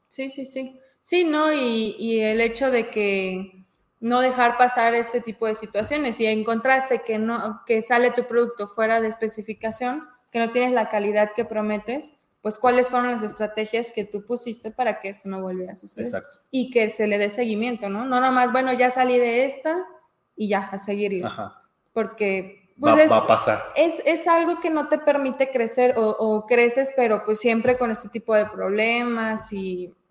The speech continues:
Speaker 2: Y eso es dedicarle tiempo, dedicarle dinero, dedicarle esfuerzo, y a lo mejor le de-, le dejas de dedicar, eh, esto mismo, pero algo que sí puede ser más estratégico o más, este, que te ayude a crecer en la empresa, ¿no?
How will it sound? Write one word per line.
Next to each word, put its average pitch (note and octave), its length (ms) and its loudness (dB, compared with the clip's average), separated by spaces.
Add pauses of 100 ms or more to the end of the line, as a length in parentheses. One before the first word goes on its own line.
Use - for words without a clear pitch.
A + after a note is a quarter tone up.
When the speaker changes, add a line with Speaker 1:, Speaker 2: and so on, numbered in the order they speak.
(280)
Speaker 2:
Y B2 120 4
eso B2+ 240 4
es B2+ 100 2
dedicarle G2+ 420 -2
tiempo, C3+ 360 -2
dedicarle F#2 680 -6
dinero, A#2 560 -2
dedicarle F#2 400 -8
esfuerzo, C3 400 0
y B2+ 80 0
a A2+ 60 4
lo G2+ 100 0
mejor G#2+ 480 0
le A2 140 2
de-, A2 240 0
le G2+ 140 -4
dejas G#2+ 380 -2
de A2 100 0
dedicar, G#2+ 440 -2 (640)
eh, G2 180 -8
esto A#2 280 0
mismo, C3+ 440 0
pero G2+ 300 4
algo G2 300 -2
que F2+ 280 -6
sí G#2 120 -12
puede G2+ 280 -2
ser G2 160 -10
más F#2+ 420 -8
estratégico G#2 680 -6
o G2+ 40 0
más, G2 320 -4 (340)
este, F#2 640 -16
que - 100 -8
te - 80 -2
ayude A#2 200 6
a B2+ 40 0
crecer A2 460 -2
en G#2+ 120 -6
la G2+ 60 -4
empresa, G2 340 -10
¿no? G2+ 120 -20